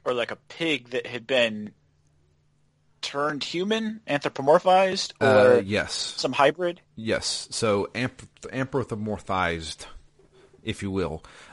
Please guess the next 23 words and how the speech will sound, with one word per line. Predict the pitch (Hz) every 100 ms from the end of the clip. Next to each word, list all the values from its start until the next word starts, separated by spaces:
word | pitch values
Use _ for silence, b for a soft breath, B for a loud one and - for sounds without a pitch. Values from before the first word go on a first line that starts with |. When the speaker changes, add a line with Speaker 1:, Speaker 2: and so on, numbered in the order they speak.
| -
Speaker 2:
Uh, | 101 98 87 B B B
so, | - 120
uh, | 107 104 -
a | 92
pig | - - 151 156 123 120
touched | - 139 143 - 120
the | 131
ooze | 143 135 110 101
from | - 110
the | 98
Teenage | - 113 107 107 107
Mutant | 104 101 98
Ninja | 98
Turtles | 107 92 90 87
Speaker 1:
Yeah, | 120 123 120
okay, | - 110 110 -
Speaker 2:
<laughs> | -
Speaker 1:
okay. | - 113
Speaker 2:
and | 117
turned | - 127 123 113
into | 113 - 117 98
basically | 107 107 113 - 107 104 95 B B B B B -
Speaker 1:
Bebop. | 127 107